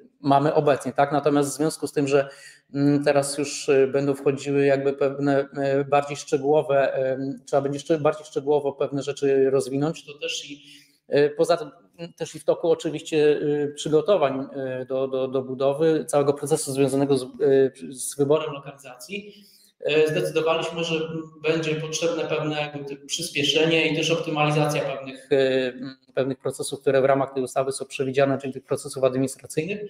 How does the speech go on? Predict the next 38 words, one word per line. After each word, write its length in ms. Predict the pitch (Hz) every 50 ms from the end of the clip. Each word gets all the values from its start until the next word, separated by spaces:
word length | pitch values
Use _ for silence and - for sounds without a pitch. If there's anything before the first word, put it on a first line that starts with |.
| - - - - - - -
W 40 | -
związku 240 | - 175 170 180 175
z 60 | 175
tym 180 | 170 165 - -
ta, 420 | 160 151 151 151 147 147 151 - -
m, 180 | 160 147 147 143
nowelizacja 520 | 143 139 151 151 147 156 156 - - 147
obecnie 280 | 139 156 151 - - 143
jest 140 | 135 -
przez 200 | - - 135 131
nas, 360 | 143 139 135 139 - - - -
e, 220 | 143 139 139 143
realizowana. 720 | 139 135 135 135 131 135 131 123 127 135 151 190 233 240 - - _ _ _ _ _ _ _ _ - -
Natomiast, 540 | 151 160 156 165 185 185 185 180 185 180
e, 200 | 185 180 180 175
tak, 320 | 175 - 175 170 - - - - -
e, 140 | 165 165 170 - - -
jeśli 320 | 170 165 170 165 - - 170
chodzi 280 | - 180 165 151 165
o 440 | 170 - 160 160 156 156 156 156 156
tak, 260 | - 160 151 - - 170 165 -
tą 120 | - 156
kwestię 340 | 151 - - 170 165 - 160
związaną 480 | 147 143 147 156 151 160 156 160 156 143
z, 320 | 139 - - - - - -
e, 120 | 147 143 143 - _ -
powiedzmy, 300 | 160 151 - 156 147 156
mnogością 560 | 156 156 147 151 175 196 - - - 180 156
technologii, 840 | - - 160 - - 170 170 170 175 170 160 147 143 135 131 127 -
e, 220 | 135 131 135 135 -
reaktorowych, 1080 | - 139 139 139 139 135 131 - - 156 139 143 139 135 131 127 147 160 - - - - 139 131 131 131 131
e, 80 | 127 127
o 60 | 127
której 200 | 127 - 135 135
pan 160 | - 139 135
redak-, 300 | 131 139 135 131 131 -
redaktor 480 | 135 147 143 139 131 131 131 - - 139
wspomniał, 400 | - - - 123 127 143 180 226